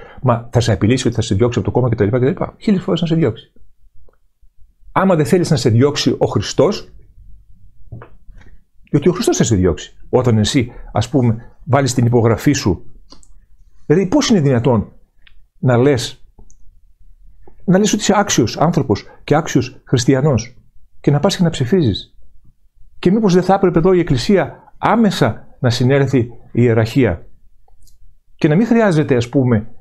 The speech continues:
εκ των υστέρων να πιάνει ή να πιάνουν μερικοί και να λένε ότι αυτοί οι οποίοι, όχι μόνο αυτοί που, οι οποίοι ψήφισαν, και αυτοί που τους υποστήριξαν, είναι αφορισμένοι για την Εκκλησία.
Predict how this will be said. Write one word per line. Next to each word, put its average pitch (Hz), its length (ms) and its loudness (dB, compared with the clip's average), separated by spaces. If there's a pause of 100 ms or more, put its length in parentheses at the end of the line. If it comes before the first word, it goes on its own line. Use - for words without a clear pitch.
(120)
εκ - 140 -6
των 139 100 2
υστέρων 127 380 2
να 120 80 2
πιάνει 120 460 0 (340)
ή 147 140 2
να 139 80 0
πιάνουν 135 300 0
μερικοί 120 220 0
και 135 100 0
να 131 100 2
λένε 135 160 2
ότι 120 300 0 (280)
αυτοί 117 260 -2
οι 143 40 4
οποίοι, 131 440 0 (220)
όχι 143 120 -2
μόνο 175 120 2
αυτοί 120 160 0
που, 117 240 2
οι - 20 0
οποίοι 117 160 2
ψήφισαν, 117 600 -2
και - 100 -14
αυτοί 180 120 0
που - 60 -8
τους - 100 -6
υποστήριξαν, 160 600 0 (1040)
είναι 208 160 2
αφορισμένοι 202 500 2
για 139 100 2
την 117 80 0
Εκκλησία. 82 500 -6